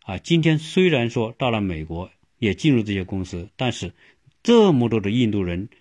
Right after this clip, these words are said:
扎堆在这个行业，一定从某个角度来说，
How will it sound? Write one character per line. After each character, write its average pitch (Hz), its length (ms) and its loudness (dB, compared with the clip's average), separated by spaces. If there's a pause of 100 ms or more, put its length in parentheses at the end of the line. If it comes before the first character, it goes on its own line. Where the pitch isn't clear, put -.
(160)
扎 127 300 0
堆 120 160 2
在 113 140 -2
这 104 100 -2
个 95 80 -4
行 82 280 -8
业， 90 220 -4 (360)
一 113 320 0
定 131 360 0
从 - 200 -2
某 107 180 0
个 107 100 -4
角 92 160 -8
度 87 80 -8
来 82 140 -10
说， 85 220 -16